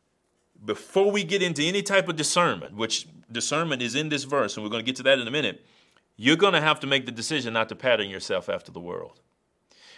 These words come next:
You're gonna have to make the decision that you're gonna come out from among them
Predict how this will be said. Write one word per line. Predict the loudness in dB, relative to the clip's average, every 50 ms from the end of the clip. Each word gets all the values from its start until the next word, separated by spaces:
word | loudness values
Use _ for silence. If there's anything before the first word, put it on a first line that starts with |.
| -2 2
You're | 4 4 6
gonna | 6 6 6
have | 6 4 2 2
to | 0
make | 0 0 0 -2 -6
the | -10
decision | -6 -4 -2 0 0 0 -2 -2 -4 -6 -8 -8 -12 -16 -20 _ _ _ _ _ _ _ _ _ _ _ _ 0
that | 2 2 2
you're | 2 2 0
gonna | 0 0 -2
come | -2 -4 -6 -6 -4 -2 2
out | 2 4 4 2 0 -2 -6 -12 -16 -16 _ _ _ _
from | _ -4 -2 -2 0
among | 0 0 -2 -2 -4 -6
them | -10 -12 -14